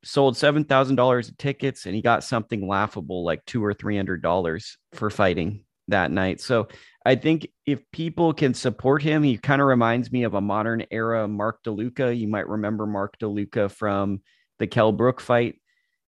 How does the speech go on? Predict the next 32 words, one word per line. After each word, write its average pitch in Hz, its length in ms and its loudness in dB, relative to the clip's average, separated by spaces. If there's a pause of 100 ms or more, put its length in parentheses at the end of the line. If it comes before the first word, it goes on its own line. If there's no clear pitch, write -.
I 123 140 4
think 127 240 -2
that 127 100 2
he's 117 260 -2
definitely 123 640 0
someone 120 400 -2
that's 107 140 -4
gonna 117 160 -6
go 107 160 -2
on 110 120 -2
the 101 60 -4
world 110 300 -4
stage, 107 540 -4
but 98 100 0
I 110 80 6
think 120 220 0 (160)
also 123 420 2
the 101 80 -2
fact 113 380 -2
that 110 80 -6
he 107 100 -8
sells 117 420 0
so 123 140 -2
many 113 240 0
tickets, - 640 -6 (160)
and 110 140 4
if 107 140 0
that 117 200 4
is 117 160 -2
true, 113 420 -2
that's 104 280 0
horrible. 127 600 0